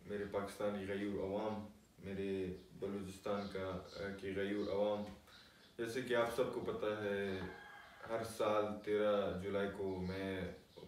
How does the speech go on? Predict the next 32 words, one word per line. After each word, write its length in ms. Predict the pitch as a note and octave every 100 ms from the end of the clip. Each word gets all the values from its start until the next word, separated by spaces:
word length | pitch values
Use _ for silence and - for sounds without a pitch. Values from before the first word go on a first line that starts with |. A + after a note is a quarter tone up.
| - -
अपने 240 | E2+ G2
शहीद 340 | F#2+ G2+ G#2 F#2
वालिद 400 | G2 G2 F#2+ - - - - - - - - - -
शहीद 220 | G#2+ G#2 G2+
नवाज 360 | G2+ G2 F#2+ F#2+
अमीर 200 | G2+ G2+
सिराज 360 | - G2+ G2+
खान 160 | G2+ F#2+
रैसानी 340 | F#2+ G2 G2+
गब्बर 320 | F#2+ F#2 G2
सी, 420 | F#2+ - G2+ G2 G2
उनके 300 | G2 G2 F2
चाहने 320 | F#2+ F#2+ G2+
वालों 300 | G2+ G2 G2
के 100 | F2+
साथ 160 | -
गुजारता 520 | F2+ - F#2+ G2+ G2 F#2+
हूँ। 300 | G2 F2 - - - - - - - - - - - - -
क्योंकि 220 | C#3+ C#3+ C#3+
इस 180 | C#3
साल 300 | D3 C3+ C3
कोरोना 380 | B2+ B2+ C3 C3
वायरस 340 | B2+ B2 B2 -
की 80 |
वजह 200 | A#2+ A#2
से 240 | A2 A#2 A2
ये 220 | A2 A2
मुनासिब 500 | A2 G#2+ G#2 G#2+ G2+
नहीं 140 | G#2 G#2
हुआ, 420 | G2+ F#2+ F#2 F2+ F2 - - - - - -
तो 400 | F#2+ F#2 F#2 F#2 F#2 F2 F2+ - - - -
मैं 680 | F#2+ G2+ G#2 G#2 G2+ F#2+